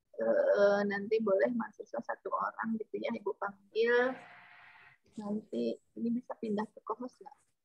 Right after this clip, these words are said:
Oh, bisa, bisa make co-host.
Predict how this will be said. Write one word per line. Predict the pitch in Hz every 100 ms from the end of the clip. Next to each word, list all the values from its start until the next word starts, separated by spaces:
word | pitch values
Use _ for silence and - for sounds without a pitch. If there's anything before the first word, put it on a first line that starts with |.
| _ _ _ _ _ _ _ _
Oh, | 240 208
bisa, | 202 233 233 - -
bisa | - 220
make | 220 226 220
co-host. | - 214 208 208 - -